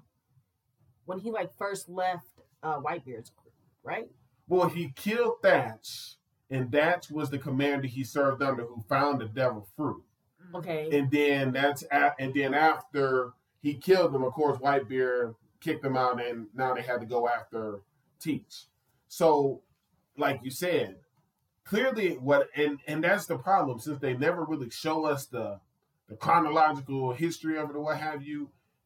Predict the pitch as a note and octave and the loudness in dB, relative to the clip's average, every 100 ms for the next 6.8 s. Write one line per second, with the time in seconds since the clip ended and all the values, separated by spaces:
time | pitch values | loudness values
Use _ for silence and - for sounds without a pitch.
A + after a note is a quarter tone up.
0 | - D3+ C#3+ E3 F#3 F3+ E3 C3+ F3 F3 | -6 -4 0 2 2 0 -4 0 0 0
1 | E3 C#3+ D#3+ D#3 D3 C#3 C3 A#2+ - _ | -4 -4 -2 2 4 4 2 -2 -12 _
2 | _ _ _ _ _ _ _ - D#3+ C#3 | _ _ _ _ _ _ _ -2 0 2
3 | - - - F3 D3+ C#3 A#2+ B2+ - F#3+ | 2 0 0 2 2 2 0 -4 0 4
4 | G3 E3 D3 E3 D#3+ D3 E3+ D3+ C#3 C3+ | 4 4 2 2 2 0 0 2 2 2
5 | C#3 C3+ C3+ B2+ D3 C#3+ C3+ D3+ D3 C#3 | 0 -2 -6 -4 -2 -2 -2 -2 0 -2
6 | C#3 C3+ A#2+ A#2 B2 A#2+ A2+ | -2 0 0 0 0 0 -4